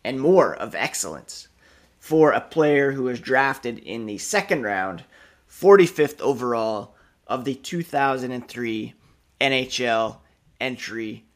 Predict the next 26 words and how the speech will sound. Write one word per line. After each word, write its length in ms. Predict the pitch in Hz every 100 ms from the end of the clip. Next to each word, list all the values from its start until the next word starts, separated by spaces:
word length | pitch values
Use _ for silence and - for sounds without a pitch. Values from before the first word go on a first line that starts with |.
| _ -
draft. 600 | 120 117 85 60 _ _ _ _ _ _ _ _ _ _ _ _ _ _ _ - - -
One 200 | - 127
of 40 |
the 60 | 120
best 240 | 120 120
value 380 | 104 120 127 117
picks 580 | 101 139 107 85 - - _ _ _ -
of 420 | 123 123 113 113 -
all 220 | 117 123
time, 540 | - 131 113 92 98 -
most 320 | - 110 104 -
certainly. 440 | 147 87 92 - _ _ _ - - - _ _ _ - _ _ _ _ _ _ -
We're 120 | 156
gonna 180 | 196 190 -
talk 240 | 190 185
here 260 | - 185 185
in 180 | - 147
a 40 |
moment 380 | 147 160 170 170 -
about 720 | 135 123 139 147 143 - - - _
what 580 | 123 139 151 165 - - _ _ _ _ _ _
this 220 | 160 -
means 280 | 160 175 175
for 140 | -
the 80 | 147
Bruins 580 | 139 156 180 196 202 -